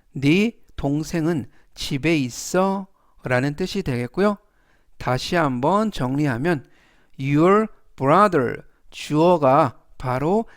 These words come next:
삼 인칭이기 때문에 비동사는 삼 인칭에 맞는 비동사, 즉 is가 필요합니다.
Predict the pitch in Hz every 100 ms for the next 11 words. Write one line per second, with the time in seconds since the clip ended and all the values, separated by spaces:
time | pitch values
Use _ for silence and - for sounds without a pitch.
0 | _ - - - 233 240 240 226 - 117
1 | - _ _ _ - 123 127 - 180 196
2 | 175 120 123 190 240 - _ - - 147
3 | 139 143 139 139 123 143 208 214 - _
4 | - - 196 196 202 190 - - 196 202
5 | 156 117 113 117 175 226 - - - 147
6 | 151 180 202 214 202 127 110 117 _ _
7 | - - 151 160 - _ _ 170 185 196
8 | - 120 147 208 233 - - - 220 202
9 | 151 123 110